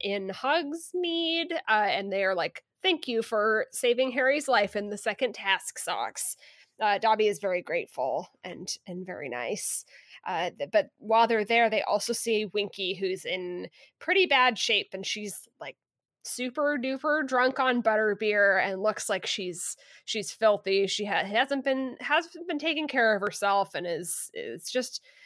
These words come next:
just not looking good. Um, but Harry takes that opportunity to ask her about Crouch, um, 'cause he's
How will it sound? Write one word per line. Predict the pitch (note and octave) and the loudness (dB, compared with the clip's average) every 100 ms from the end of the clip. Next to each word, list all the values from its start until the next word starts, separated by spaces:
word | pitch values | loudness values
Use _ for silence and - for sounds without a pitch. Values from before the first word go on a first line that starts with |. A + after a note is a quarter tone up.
| _ | _
just | D4 C#4+ | -6 0
not | B3+ B3 G3+ | 2 2 2
looking | A3+ A3+ G3+ | -2 -2 -2
good. | A3+ G#3+ G#3 F#3 - | 4 6 6 4 -2
Um, | F#3+ F#3+ - | -4 -6 -8
but | - G3 | -10 -10
Harry | - B3 B3 A#3+ A#3 A3 - - | -2 2 4 2 0 -6 -10 -6
takes | A#3+ A#3 | -4 0
that | B3 - | 0 0
opportunity | F3 G3+ D#4+ F4 F4+ | -2 -6 0 2 2
to | B3+ G#3+ | 2 2
ask | - G#3 - | 0 -2 -2
her | D#4+ F4 | 0 0
about | D4 G#3+ F#3+ - | 0 0 0 -2
Crouch, | - C4 E4 - - - _ _ _ _ | 0 2 2 -2 -8 -8 _ _ _ _
um, | F3+ F#3 F3+ F3+ - _ | -10 -10 -8 -10 -14 _
'cause | G3+ F3+ - F#3+ | -14 -12 -12 -10
he's | F#3+ F3 - - | -10 -10 -12 -14